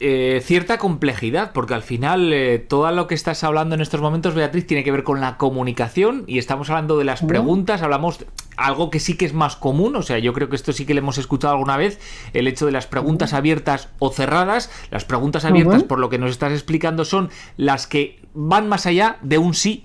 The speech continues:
Speaker 1: o un no.
Speaker 2: Correcto. Las preguntas, eh, abiertas, sí. Las preguntas cerradas son, eh, aquellas que nos van a contestar sí o no. Y las preguntas abiertas son aquellas que, como tú bien dices, nos van más allá, nos pueden dar una explicación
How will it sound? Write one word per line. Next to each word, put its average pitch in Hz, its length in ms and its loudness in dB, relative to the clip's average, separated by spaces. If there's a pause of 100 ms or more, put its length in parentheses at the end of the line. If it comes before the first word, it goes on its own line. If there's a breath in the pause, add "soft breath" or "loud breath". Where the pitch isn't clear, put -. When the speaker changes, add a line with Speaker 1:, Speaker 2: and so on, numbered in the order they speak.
Speaker 1:
o 143 60 6
un 147 180 6
no. 165 240 0 (1120)
Speaker 2:
Correcto. 202 340 6
Las 208 100 6
preguntas, 277 540 6
eh, 208 520 6
abiertas, 277 500 2
sí. 156 280 -6 (180 loud breath)
Las 196 120 0
preguntas 330 320 4
cerradas 262 340 2
son, 285 400 2
eh, 196 420 4
aquellas 247 400 0
que 220 80 -2
nos 196 100 0
van 233 100 0
a 233 40 -2
contestar 220 400 2
sí 277 360 0
o 185 100 2
no. 160 220 2 (400 soft breath)
Y 247 100 8
las 226 160 8
preguntas 302 400 2
abiertas 302 380 2
son 285 160 0
aquellas 285 500 0 (220 soft breath)
que, - 80 -20
como 185 180 0
tú 240 100 -2
bien 269 220 6
dices, 269 400 4
nos 196 240 -2 (100)
van 262 360 6
más 262 240 4
allá, 175 240 4
nos 160 160 -2
pueden 277 200 2
dar 269 120 4
una 262 160 4
explicación 247 960 2